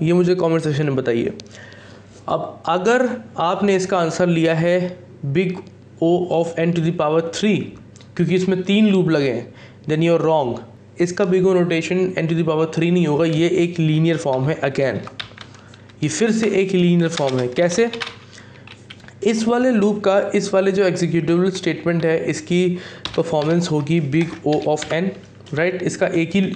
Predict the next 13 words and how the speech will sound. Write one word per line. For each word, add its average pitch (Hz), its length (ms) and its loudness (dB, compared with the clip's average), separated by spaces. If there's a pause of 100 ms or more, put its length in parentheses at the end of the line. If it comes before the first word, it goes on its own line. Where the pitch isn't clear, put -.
एक 170 180 0
ही 214 320 2 (300)
लूप 214 200 2
चल 214 160 0
रहा 214 160 4
है। 220 140 -2 (420)
अब 160 160 0
इसके 175 220 -2
अंदर 196 200 2
हमने 180 200 2
फिर 190 240 0
से 190 520 2
देखा 175 340 0